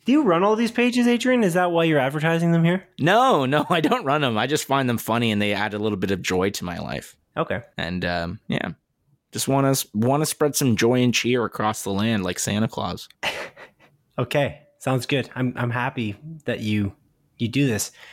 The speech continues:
Speaker 2: Mm-hmm.
Speaker 1: Um, Adrian, what did you watch this week? Like, what have you been watching? What, what movies, T V series, commercials have you watched? Did you watch ten movies again?
Speaker 2: No, I
Speaker 1: Did you
Speaker 2: didn't.
Speaker 1: watch a-, another ten movies this week, like last week? That was ridiculous.
Speaker 2: No, <laughs> Simon, I, I, that's not gonna happen often.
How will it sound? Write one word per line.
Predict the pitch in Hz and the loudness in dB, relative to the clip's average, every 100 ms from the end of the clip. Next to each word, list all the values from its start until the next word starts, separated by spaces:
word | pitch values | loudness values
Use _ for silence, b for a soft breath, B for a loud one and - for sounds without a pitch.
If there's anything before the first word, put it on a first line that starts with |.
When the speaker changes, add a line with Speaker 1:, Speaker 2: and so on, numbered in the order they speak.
| B | B
Speaker 2:
Mm-hmm. | 147 139 | -4 2
Speaker 1:
Um, | 147 156 160 - - | 2 2 -2 -8 -2
Adrian, | 214 240 277 269 | 0 2 2 4
what | 294 | 2
did | 359 359 | 2 2
you | 294 | 4
watch | 190 143 220 - - | 4 4 2 -2 -2
this | 117 - | -2 -2
week? | 104 90 | -2 -2
Like, | 107 104 | -2 0
what | 175 | 0
have | 185 | 2
you | 170 | 2
been | 135 110 | 2 2
watching? | 143 202 117 95 | 0 -2 -4 -2
What, | 101 113 - 127 | -2 -4 -8 -4
what | 127 120 | -2 2
movies, | 120 156 180 101 - | 2 2 2 -2 -2
T | 123 | -2
V | 113 160 | 0 -2
series, | - 131 98 92 - - _ _ _ _ _ | 0 0 0 -2 -6 -8 _ _ _ _ _
commercials | - 120 151 170 101 - | -2 0 0 -2 -6 -4
have | 110 95 | -6 -4
you | 95 | -2
watched? | 92 - - - - _ - | -2 -4 -6 -12 -14 _ -2
Did | 151 | 2
you | |
watch | 208 208 | 2 0
ten | 196 190 | -2 2
movies | 196 214 214 | 2 2 0
again? | 214 240 - _ - | 0 -2 -6 _ 0
Speaker 2:
No, | 127 127 | 2 2
I | 120 | 2
Speaker 1:
Did | 135 | 2
you | |
Speaker 2:
didn't. | 143 | 2
Speaker 1:
watch | 147 147 | 2 -2
a-, | 139 139 | -4 -2
another | 135 139 | 0 0
ten | 143 156 147 | -2 0 2
movies | 127 139 156 | 2 0 0
this | 160 - | -2 0
week, | 170 185 | -2 0
like | 120 - | -2 -2
last | 107 120 - | -2 -4 -4
week? | 165 - - - | -8 -8 -18 -10
That | |
was | 113 - | -8 -6
ridiculous. | 95 113 101 117 | -4 -4 -2 0
Speaker 2:
No, | 143 143 | 2 2
<laughs> | |
Simon, | - 151 190 156 160 151 | 0 0 0 2 0 0
I, | 139 175 - | -2 -2 0
I, | 180 - | -2 0
that's | 190 190 | -2 2
not | 240 240 | 2 2
gonna | 185 | -2
happen | 139 127 117 | -2 -2 -2
often. | 95 87 - 80 | -2 -4 -8 -20